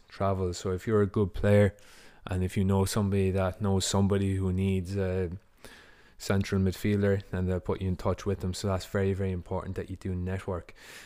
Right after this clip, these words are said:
Um, and also you want to maintain a good social media presence as well. I think that this is especially,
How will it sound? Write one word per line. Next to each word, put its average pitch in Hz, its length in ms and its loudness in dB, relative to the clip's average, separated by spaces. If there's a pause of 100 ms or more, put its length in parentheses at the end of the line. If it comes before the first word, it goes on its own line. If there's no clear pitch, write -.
(120)
Um, 92 340 -2
and 117 100 -2
also 147 240 0
you 127 140 2
want 147 160 0
to - 80 -8
maintain 117 380 0
a 101 40 0
good 104 220 -2
social 98 380 -2
media 95 340 2
presence 92 540 -6
as 90 120 -8
well. 98 200 0
I 90 60 -2
think 101 180 -2
that 95 100 -2
this 98 160 -2
is 98 100 -4
especially, 98 640 -2